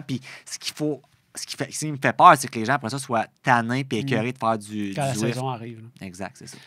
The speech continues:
Speaker 2: Puis que, comment tu fais pour les convaincre, justement, qu'ils vont pas perdre leurs acquis en vélo si tu leur fais faire autre chose que du vélo ? Tu sais, on sait très bien que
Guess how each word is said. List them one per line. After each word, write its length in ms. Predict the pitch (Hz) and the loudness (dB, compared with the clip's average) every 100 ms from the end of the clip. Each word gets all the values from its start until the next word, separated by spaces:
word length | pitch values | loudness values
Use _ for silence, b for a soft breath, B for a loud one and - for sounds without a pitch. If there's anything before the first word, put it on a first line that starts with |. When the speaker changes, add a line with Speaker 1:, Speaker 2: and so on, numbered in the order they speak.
| B B B B | B B B B
Speaker 2:
Puis 220 | - 196 | -2 -2
que, 40 | 220 | 0
comment 200 | 180 190 | 2 2
tu 100 | - | 2
fais 100 | 240 | 0
pour 140 | 196 | 2
les 100 | 151 | 0
convaincre, 400 | 139 151 143 180 | 2 0 2 0
justement, 460 | 160 - 139 143 165 | -2 -4 -4 -2 -4
qu'ils 560 | 165 143 131 131 160 | -2 -2 -4 -6 -6
vont 140 | 139 139 | -2 -2
pas 160 | 170 | -2
perdre 320 | 151 170 165 156 | -2 0 0 0
leurs 240 | 131 131 | -4 -4
acquis 540 | 135 135 - 160 165 - _ | -6 -6 -8 -6 -6 -10 _
en 140 | 143 147 | -6 -4
vélo 420 | 143 135 147 196 _ _ - | -4 -4 -6 -10 _ _ -20
si 140 | - | -12
tu 60 | 147 | -6
leur 140 | 139 | -6
fais 100 | 151 | -6
faire 200 | 135 147 147 | -6 -6 -4
autre 220 | 147 135 | -8 -6
chose 200 | 151 135 | -8 -10
que 100 | 147 | -12
du 160 | 135 139 | -12 -10
vélo ? 200 | 135 131 | -10 -6
Tu 60 | |
sais, 60 | 170 | -2
on 120 | 156 | -2
sait 120 | 143 | -2
très 220 | 156 151 139 | -4 -4 -4
bien 160 | 151 | -4
que 180 | 156 123 | -6 -10